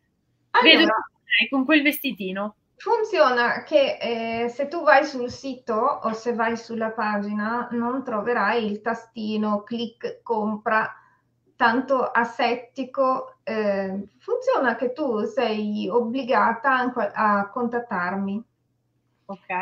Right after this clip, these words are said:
Speaker 2: Nel momento in cui tu mi contatti, ehm,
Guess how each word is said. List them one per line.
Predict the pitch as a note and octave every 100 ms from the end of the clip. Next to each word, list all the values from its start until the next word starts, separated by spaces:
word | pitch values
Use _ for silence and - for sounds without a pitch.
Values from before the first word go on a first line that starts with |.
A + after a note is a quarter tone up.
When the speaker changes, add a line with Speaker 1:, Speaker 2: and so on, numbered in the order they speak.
| C4+
Speaker 2:
Nel | B3
momento | B3 C4 C4 C4 A#3+
in | A#3
cui | A#3+ G#3+
tu | A3
mi | A3 G#3+
contatti, | D4+ E4+ D4 G#3+ B3 - D#4 F#4 F#4+ _ _ _ -
ehm, | G#3+ G3+ G3+ G3 G3 F#3+ G3 F#3 G#3+